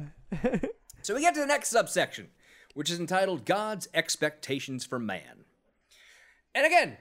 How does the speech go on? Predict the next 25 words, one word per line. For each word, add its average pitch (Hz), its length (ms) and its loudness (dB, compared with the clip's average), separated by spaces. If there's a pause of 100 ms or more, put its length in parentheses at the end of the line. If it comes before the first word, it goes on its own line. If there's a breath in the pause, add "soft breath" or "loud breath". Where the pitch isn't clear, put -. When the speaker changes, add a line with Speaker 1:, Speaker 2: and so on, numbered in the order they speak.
Speaker 2:
he 139 120 -8
starts 151 300 2
off 143 180 4
by 131 100 0
saying 131 320 0
that 127 140 -4
before 269 320 -2
the 165 80 2
Bible, 147 340 -2
man 240 320 -4
was 185 160 -2
merely 208 320 -8
cosmic 208 580 -6
chattel, 208 460 -4 (320 soft breath)
a 143 80 -4
speck - 560 0
being 139 240 -4
brooded 240 440 -2
about 208 260 2
by 175 100 2
the 170 100 0
forces 160 420 -4
of 143 100 -6
the 151 60 -8
divine. 113 420 -4